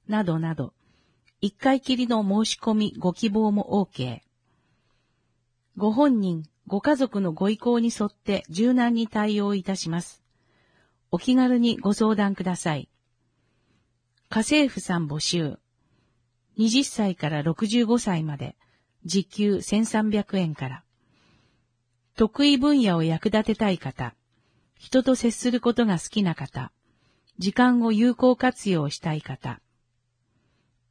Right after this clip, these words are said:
お申し込み、お問い合わせ。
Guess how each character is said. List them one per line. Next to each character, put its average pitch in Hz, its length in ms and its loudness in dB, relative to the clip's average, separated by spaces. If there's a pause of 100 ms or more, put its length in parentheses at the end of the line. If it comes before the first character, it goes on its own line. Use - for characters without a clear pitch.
(600)
お 185 100 0
申 254 260 4
し - 80 -8
込 226 140 -2
み、 214 220 -2 (140)
お 170 100 -4
問 240 260 2
い - 20 2
合 208 100 2
わ 196 120 -2
せ。 - 300 -8